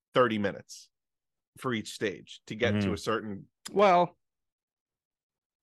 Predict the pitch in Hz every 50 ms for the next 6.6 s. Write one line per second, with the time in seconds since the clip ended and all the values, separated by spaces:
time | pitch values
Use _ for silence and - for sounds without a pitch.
0 | _ _ _ _ _ - 160 175 156 156 156 156 233 226 120 - _ _ - 120
1 | 110 139 135 117 147 143 120 127 117 - - 196 - 151 151 - 170 151 143 -
2 | - - 131 127 120 131 160 156 - - 349 311 262 226 214 202 196 135 131 120
3 | - - - 120 104 - _ _ _ _ _ _ _ _ _ _ _ _ _ _
4 | _ _ _ - 170 160 156 160 160 160 - 170 165 156 160 165 175 165 131 113
5 | 104 117 120 110 - _ _ - - _ - 196 - - - - - 185 196 226
6 | 208 - 196 165 170 180 202 196 156 107 98 85